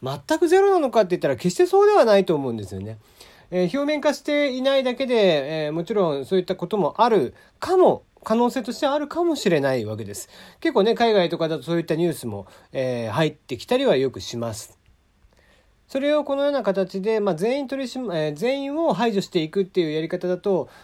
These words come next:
まあ、なんか根本的な問題から逃げているような気がするんですよね。一番重要なのは、やっぱり、えー、きちんと身分証明を行って、えー、かつ、えー、ご自身にな、えー、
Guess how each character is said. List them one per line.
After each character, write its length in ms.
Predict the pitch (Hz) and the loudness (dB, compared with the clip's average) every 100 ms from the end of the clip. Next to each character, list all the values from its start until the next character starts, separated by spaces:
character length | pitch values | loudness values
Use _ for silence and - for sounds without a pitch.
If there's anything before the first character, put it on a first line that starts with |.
| _ | _
ま 80 | 320 | 0
あ、 40 | 233 | 2
な 140 | 277 | 0
ん 20 | |
か 140 | 262 - | -2 -2
根 200 | 330 339 | -2 2
本 160 | 381 | 2
的 160 | 359 370 | 4 2
な 100 | 370 | 2
問 220 | 339 339 | 2 0
題 160 | 330 320 | -2 0
か 100 | 302 | 0
ら 80 | 262 | 0
逃 140 | 285 | -2
げ 100 | 254 | -4
て 80 | 160 | -4
い 120 | 131 | -2
る 60 | 127 | -2
よ 100 | 123 | -4
う 20 | |
な 200 | 104 95 _ | -8 -14 _
気 100 | 165 | -6
が 120 | 143 | -6
す 100 | 131 | -4
る 100 | 147 | -8
ん 60 | 135 | -8
で 60 | 120 | -12
す 100 | 107 | -10
よ 80 | |
ね。 220 | 170 233 - _ _ _ _ | -8 -8 -10 _ _ _ _
一 180 | 180 247 | -10 0
番 160 | 254 240 | 0 2
重 100 | 269 | 2
要 140 | 269 | 2
な 80 | 330 | 2
の 140 | 330 | 4
は、 240 | 240 156 - - | 4 4 0 -8
や 100 | 160 | -4
っ 40 | 180 | 0
ぱ 120 | 294 | 0
り、 300 | 254 160 139 | 2 2 0
え 140 | 147 147 | -6 -8
ー、 60 | |
き 100 | - | -8
ち 160 | - 254 | -6 -4
ん 80 | 185 | -2
と 100 | 135 | -2
身 160 | 147 | -2
分 220 | 160 180 | 0 -2
証 240 | 170 196 175 | 2 2 2
明 180 | 147 123 | 0 -2
を 160 | 123 | -6
行 160 | 117 170 160 | -8 -6 -6
っ 60 | |
て、 400 | - - 156 139 - - - | -8 -8 -6 -6 -10 -20 -10
え 280 | 151 147 143 | -6 -4 -2
ー、 20 | |
か 140 | 240 | -4
つ、 160 | - 202 | 0 2
え 420 | 151 127 131 131 123 | 2 0 -4 -8 -6
ー、 20 | |
ご 100 | 160 | -6
自 260 | 202 196 | -6 -4
身 100 | 175 | -4
に 180 | 120 135 | -4 -4
な、 180 | 180 190 _ _ - | -4 -4 _ _ -10
え 840 | 131 127 127 123 117 110 107 | -6 -4 -6 -6 -8 -10 -12
ー、 40 | 95 | -14